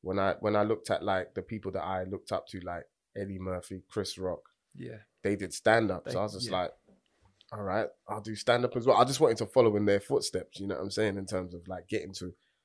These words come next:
Speaker 1: what I wanted to do, like, as a young man.
Speaker 2: When was
Speaker 1: So
Speaker 2: your first gig?
Speaker 1: Two thousand and three.
Speaker 2: Two thousand three, that
Speaker 1: Yeah,
Speaker 2: early, yeah?
Speaker 1: <laughs> bro, yeah, two thousand and three,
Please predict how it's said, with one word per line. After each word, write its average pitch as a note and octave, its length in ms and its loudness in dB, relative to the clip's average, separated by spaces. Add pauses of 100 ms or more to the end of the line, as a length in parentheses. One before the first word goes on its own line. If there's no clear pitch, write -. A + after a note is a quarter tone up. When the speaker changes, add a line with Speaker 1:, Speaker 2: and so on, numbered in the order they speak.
(120)
Speaker 1:
what F2+ 160 -4
I F#2 80 -4
wanted F#2 320 -8
to F2+ 80 -18
do, F#2+ 280 -8
like, D#2+ 180 -12
as E2 120 -14
a F2+ 60 -16
young F2+ 300 -10
man. E2+ 260 -10 (380)
Speaker 2:
When D3+ 200 0
was D3+ 80 -2
Speaker 1:
So D3+ 60 -4
Speaker 2:
your D3 60 -6
first D3+ 300 -6
gig? A2+ 280 -10 (1120)
Speaker 1:
Two B2+ 140 -8
thousand A2+ 400 4
and G2 120 -8
three. A#2+ 460 0 (560)
Speaker 2:
Two - 120 -16
thousand F#3 320 -2
three, C4 300 -2
that - 140 2
Speaker 1:
Yeah, D3 100 12
Speaker 2:
early, E3+ 220 12
yeah? F3+ 160 10
Speaker 1:
<laughs> - 80 2
bro, D#3 240 12
yeah, F3 240 12
two E3 200 4
thousand D#3 300 10
and C3+ 140 2
three, D3 340 0